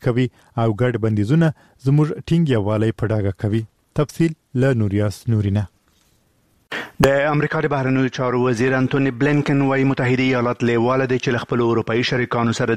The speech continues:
Speaker 2: د چین د مخ په زیاتېدونکي ځواک د مخنیوي لپاره په ګډه کار وکړي. دا په داسې حال کې ده چې واشنګټن او متحدانو یې په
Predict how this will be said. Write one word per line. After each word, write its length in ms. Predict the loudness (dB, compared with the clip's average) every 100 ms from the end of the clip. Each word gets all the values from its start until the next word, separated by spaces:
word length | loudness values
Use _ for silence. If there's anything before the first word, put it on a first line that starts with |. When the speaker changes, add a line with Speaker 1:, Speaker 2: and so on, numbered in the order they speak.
| -2
Speaker 2:
د 100 | -2
چین 180 | 0 0
د 80 | 0
مخ 120 | -2
په 120 | -2 -2
زیاتېدونکي 500 | -2 -2 -2 0 -2 -2
ځواک 280 | 0 0 0 -2
د 80 | -2
مخنیوي 340 | 0 0 0 0
لپاره 280 | -2 -4 -4
په 80 | -4
ګډه 200 | -4 -2
کار 180 | -2 -2
وکړي. 280 | -2 0 0 -2 -10 -12 -12 -4
دا 80 | -2
په 160 | 0 -2
داسې 140 | -2 -4
حال 120 | -2
کې 80 | 0
ده 100 | 0
چې 60 | 0 0
واشنګټن 420 | 0 -2 -2 0 0
او 40 | 0
متحدانو 500 | 0 -2 0 0 -2
یې 100 |
په 60 | -2